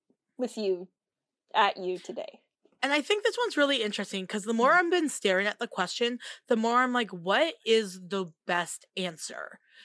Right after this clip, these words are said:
Speaker 2: So the question is, "What life-changing item can you buy for less than a hundred dollars?" So I think the key word here is item.
Speaker 1: Mm-hmm.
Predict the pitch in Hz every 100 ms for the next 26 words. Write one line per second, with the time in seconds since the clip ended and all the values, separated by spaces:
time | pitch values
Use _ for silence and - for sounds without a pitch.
0 | - - 269 262 - 339 440 - - 202
1 | 170 170 - 196 196 - 202 240 349 269
2 | 220 254 - 269 262 240 247 190 196 175
3 | 160 160 170 - - - 233 220 185 202
4 | 208 226 269 - 226 196 190 - 214 196
5 | 175 196 185 185 170 - 143 85 87 87
6 | - 92 - - _ - _ _ _ -
7 | 370 - 571 - - 427 480 - _ _
8 | _ _ - 247 - - 277 240 220 220
9 | 196 190 180 160 139 120 170 185 - _
10 | - 202 175 127 - - - _ _ _
11 | _ _ _ _ _ _ _ _ _ 285
12 | 220 208